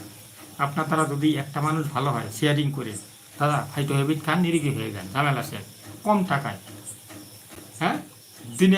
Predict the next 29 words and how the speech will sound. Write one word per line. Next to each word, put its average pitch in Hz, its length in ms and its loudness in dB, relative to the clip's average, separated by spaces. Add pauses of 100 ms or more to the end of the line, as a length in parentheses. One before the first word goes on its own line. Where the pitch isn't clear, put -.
একশো 190 180 -2 (100)
টাকা 135 140 0 (120)
মাত্র। 147 220 2 (1200)
তো 156 80 4 (960)
আপনার 156 300 0
পরামর্শে 180 460 4
যদি 160 200 -2
একটা 151 200 -2
লোক 156 100 0 (100)
ভালো 143 200 2
হয়, 117 140 -2 (220)
আজকে 143 180 -2 (840)
যেই 151 180 6
বৌদি 143 280 4
পরামর্শ 156 340 2 (160)
দিছিল, 143 240 0 (1080)
ওনারও 156 320 4
প্রাউড 165 280 2
ফিল 160 140 0 (300)
হয়েছে 151 240 2 (200)
যে 139 80 0 (100)
না, 127 60 2 (200)
আমার 127 200 0 (260)
পরামর্শে 143 400 2
একজনের 135 340 -2 (180)
পেশেন্ট 143 320 -2
ভালো 131 200 0
হয়েছে। 135 220 -4 (1040)
হ্যাঁ, 185 180 2